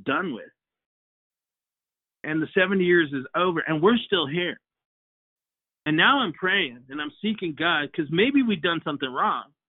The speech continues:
But that doesn't make any sense, because God always fulfills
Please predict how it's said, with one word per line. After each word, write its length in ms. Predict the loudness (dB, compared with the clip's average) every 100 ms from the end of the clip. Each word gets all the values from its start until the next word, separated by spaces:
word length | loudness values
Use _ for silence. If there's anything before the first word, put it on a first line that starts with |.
| _ _ _
But 100 | -6 -2
that 120 | 0
doesn't 260 | 2 4
make 200 | 2 2
any 220 | -2 -4 -4
sense, 300 | -2 -2 -2
because 240 | -6 -6 -4
God 240 | 0 0 -2 -4
always 360 | -2 -2 -4 -4
fulfills 440 | -8 -2 -2 -2